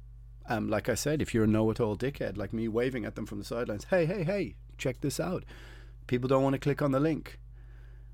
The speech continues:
But it would seem like we have been. We have been lied to, and the response from most people is to shrug their shoulders, complain to me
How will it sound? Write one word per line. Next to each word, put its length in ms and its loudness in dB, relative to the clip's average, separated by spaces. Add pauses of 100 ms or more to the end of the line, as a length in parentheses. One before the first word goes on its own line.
(140)
But 420 4 (560)
it 180 4
would 200 8
seem 280 6
like 180 4
we 120 6
have 240 6
been. 300 2 (1400)
We 120 -2
have 220 2
been 240 8
lied 300 6
to, 180 0
and 340 2
the 80 2
response 460 2
from 160 2
most 220 2
people 200 0
is 120 0
to 80 -2
shrug 260 4
their 120 6
shoulders, 480 8 (640)
complain 640 6
to 140 4
me 500 8